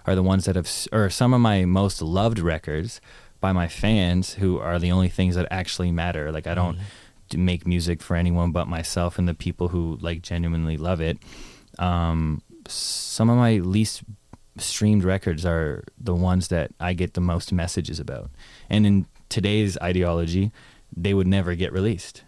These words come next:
Speaker 2: Mm-hmm.
Speaker 1: So, like, you know, if it gets a hundred thousand streams versus something that gets ten million, yeah, cool, ten million, you're making more money, all that, but,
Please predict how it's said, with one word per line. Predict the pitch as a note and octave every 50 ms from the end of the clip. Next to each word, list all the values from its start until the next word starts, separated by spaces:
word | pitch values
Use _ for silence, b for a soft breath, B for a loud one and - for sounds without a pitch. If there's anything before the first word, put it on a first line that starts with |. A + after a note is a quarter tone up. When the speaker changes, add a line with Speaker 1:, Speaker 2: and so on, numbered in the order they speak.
| _ _ -
Speaker 2:
Mm-hmm. | G#2+
Speaker 1:
So, | G2+ G2 A2+ G#2+ G2+ F#2+ F#2+
like, | F#2+ G2 F#2 F2+ D#2+ - _ - - - - - -
you | A2 G#2
know, | F#2 F2 F#2
if | G2 G2 -
it | A2+
gets | F#2 - G2 -
a | G#2+ F#2+
hundred | A2+ G#2 G2 F#2+ -
thousand | G#2+ G2 F#2+ F2+ F2 F2+ E2+
streams | - - G#2 G#2+ A#2 A#2+ A#2 G2+ F#2 E2+
versus | F2+ F#2 F2+ - - F2+ -
something | - G2 F#2 - F#2 F2+
that | F2+
gets | E2 F#2+ F2 -
ten | - - - G2 F2+ F2 E2+
million, | F2+ G#2+ A#2+ A#2+ G2 F#2+ F#2 F#2+ G2+ B B B B B B B B -
yeah, | A2 G#2+ G2 F#2+
cool, | - - C3 A#2 F#2+ F2+
ten | - - G2+ F#2+
million, | F#2+ F#2+ F#2+ G2 G2
you're | G2 E2+
making | E2 E2 D#2 - D#2+ D#2
more | D2 D2+ E2+ D#2+
money, | D#2+ E2+ G#2 A#2+ B2 A#2+ A#2+ A2+
all | G2+ G2 F#2+
that, | F2 A2 A#2 A2+ G2
but, | F2+ F2